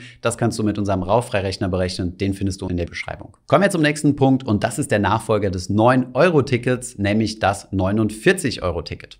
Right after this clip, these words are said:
Das neunundvierzig-Euro-Ticket soll auch im nächsten Jahr kommen und ermöglicht es euch, die öffentlichen Verkehrsmittel deutschlandweit zu benutzen für nur neunundvierzig Euro im Monat. Dann zoomen wir ein bisschen raus aus Deutschland und haben noch zwei Veränderungen im europäischen Raum.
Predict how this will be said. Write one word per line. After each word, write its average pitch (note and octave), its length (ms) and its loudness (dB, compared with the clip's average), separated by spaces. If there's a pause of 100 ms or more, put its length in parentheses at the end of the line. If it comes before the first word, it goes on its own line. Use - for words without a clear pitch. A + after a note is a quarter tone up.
(160)
Das A2 120 0
neunundvierzig-Euro-Ticket D#3+ 1120 2
soll C3 240 0
auch A#2+ 220 -2
im A2 120 2
nächsten C3 380 2
Jahr A2+ 180 6
kommen A#2 360 2
und D3 320 2
ermöglicht A2+ 520 -2
es G2+ 200 -12
euch, G#2 440 0
die A2+ 220 -6
öffentlichen A#2 420 -2
Verkehrsmittel A#2 720 0
deutschlandweit G2 800 0
zu G2+ 100 -4
benutzen A#2 760 0
für C#3+ 440 0
nur G#2+ 400 0
neunundvierzig F2+ 800 -4
Euro E2 260 -8
im G#2+ 180 -2
Monat. - 500 -4 (140)
Dann C#3 180 4
zoomen D3 220 2
wir C#3 100 4
ein B2+ 80 2
bisschen B2 220 -2
raus A#2 360 2
aus C3 220 0
Deutschland B2+ 400 0
und G#2+ 120 -2
haben A2 140 0
noch A2 140 0
zwei - 260 -4
Veränderungen A2+ 640 0
im D3+ 200 -2
europäischen B2+ 600 0
Raum. A2+ 380 4